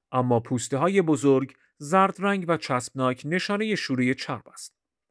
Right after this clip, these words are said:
قرمزی و التهاب. پوست های سر خشک معمولاً صورتی و حساس هستند. تست کشسانی.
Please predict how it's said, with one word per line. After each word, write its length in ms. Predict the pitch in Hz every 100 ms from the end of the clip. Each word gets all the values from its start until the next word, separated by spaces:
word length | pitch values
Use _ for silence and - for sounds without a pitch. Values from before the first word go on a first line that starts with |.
| _ _ _ _ _ _ _
قرمزی 560 | 120 113 113 110 139 156
و 60 | 160
التهاب. 520 | 151 143 120 101 - _ _ _ _ _ _ _
پوست 280 | 240 214 -
های 180 | 190 160
سر 280 | - 127
خشک 420 | 117 156 156 156 151
معمولاً 520 | 170 180 196 196 185
صورتی 520 | - 151 131 127 135
و 120 | 127
حساس 500 | 135 160 - 127 -
هستند. 280 | - - _ _ _ _ _ _ _ _ _ _ _ _ _ _ _ _ _ -
تست 320 | 247 - 202
کشسانی. 800 | 190 - 143 117 - 85 82